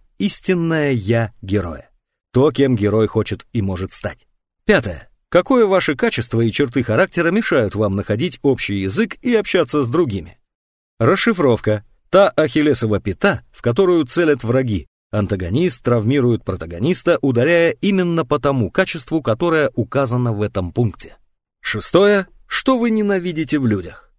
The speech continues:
Расшифровка. Темная сторона личности героя, которая проявляется при травмировании,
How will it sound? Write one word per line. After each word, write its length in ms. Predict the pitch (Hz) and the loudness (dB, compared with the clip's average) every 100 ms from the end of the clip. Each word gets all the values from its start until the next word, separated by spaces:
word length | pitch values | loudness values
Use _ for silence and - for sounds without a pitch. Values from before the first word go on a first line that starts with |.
| _ _ | _ _
Расшифровка. 760 | 98 117 - 160 156 - - - _ _ - | -2 0 0 0 0 -2 -8 -20 _ _ -2
Темная 360 | 165 160 151 127 | 2 2 2 0
сторона 500 | - 120 113 117 120 | 0 0 2 2 2
личности 540 | 120 - 113 - 104 | 0 -2 -4 -4 -6
героя, 460 | 92 90 110 135 - _ _ | -6 -2 0 0 -4 _ _
которая 480 | 113 113 190 180 165 | 0 2 4 4 4
проявляется 680 | 143 135 123 131 131 - 120 | 2 2 4 2 2 0 -2
при 160 | 135 | -2
травмировании, 880 | 123 131 113 151 110 90 82 78 | 0 -2 0 0 -2 -4 -10 -16